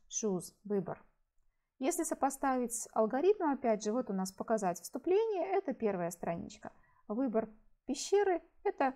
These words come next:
вторая страничка. Пока полное соответствие. Далее игрок выбирает один или два, но он это делает у нас на этой странице. Потом у нас происходит проверка и выводится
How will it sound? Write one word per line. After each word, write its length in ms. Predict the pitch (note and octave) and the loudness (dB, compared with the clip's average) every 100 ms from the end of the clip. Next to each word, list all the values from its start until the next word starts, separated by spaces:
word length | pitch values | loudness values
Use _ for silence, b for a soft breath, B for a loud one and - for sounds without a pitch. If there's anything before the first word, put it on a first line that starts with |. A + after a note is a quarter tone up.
| - _ - | -6 _ 0
вторая 340 | A#3+ G#3+ E3+ | 4 4 4
страничка. 600 | E3 - D#3+ D#3 - - - | 0 -4 -6 -6 -10 -14 -4
Пока 260 | D4 G4 | 2 2
полное 400 | G4 C#4 C4 A3+ | 4 2 2 2
соответствие. 720 | A3+ F#3+ F3+ E3+ E3 - - - - _ b b b | 0 -2 -2 -4 -6 -8 -12 -12 -20 _ b b b
Далее 480 | - F4+ G4 F#4+ F#4 - _ _ | 6 8 10 8 6 0 _ _
игрок 420 | B3 G#3 D#4 D#4 C4 | -2 2 4 4 0
выбирает 500 | G#3+ C4+ B3+ A#3+ G#3+ | 0 4 4 4 2
один 240 | G3 B3+ | 0 0
или 140 | C4 | 0
два, 260 | C#4+ F#4 A4+ | 2 4 4
но 120 | D4+ | 4
он 120 | F#4 F4 | 2 2
это 160 | B3 | 2
делает 400 | A3 C4+ D4+ C4+ | 0 2 0 0
у 20 | A#3 | 0
нас 260 | A#3 - | 0 0
на 140 | C4 A3 | 2 2
этой 280 | G#3+ G#3 | 0 -2
странице. 640 | - - D4 D#4+ G4 - F#4+ G#4 B B B B | -4 -2 -2 -2 -4 0 -2 -2 B B B B
Потом 320 | B3 - D4 | -2 2 2
у 40 | B3 | 2
нас 180 | G#3+ - | 0 -2
происходит 640 | - A3+ - G#3+ F3+ - | 0 0 2 0 0 -2
проверка 600 | - G#3+ F#3+ E3+ - D#4+ A4 | 2 2 2 -4 2 2 2
и 220 | C4 E4+ D#4+ | 2 4 4
выводится 800 | C4 A#3 C#4 D4 - - C#4 | 2 0 0 0 -2 -2 -2